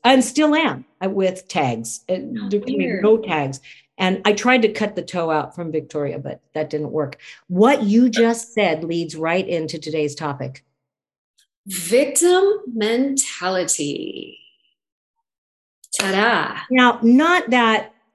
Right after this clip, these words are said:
Speaker 1: you know, I, I, I mean, it's just how, hmm. Oh,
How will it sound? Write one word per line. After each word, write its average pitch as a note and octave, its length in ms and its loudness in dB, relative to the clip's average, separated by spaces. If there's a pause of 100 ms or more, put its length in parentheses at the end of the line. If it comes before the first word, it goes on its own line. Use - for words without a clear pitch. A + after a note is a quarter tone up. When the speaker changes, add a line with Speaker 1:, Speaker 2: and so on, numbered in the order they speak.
(120)
Speaker 1:
you A#3 160 2
know, E3+ 420 -4 (100)
I, G#3 540 -2
I, A3+ 60 2
I - 20 4
mean, A#3 240 4
it's A3+ 200 2
just C#4+ 360 0 (880)
how, G#3 560 0
hmm. G#3+ 520 4 (840)
Oh, G#3+ 240 0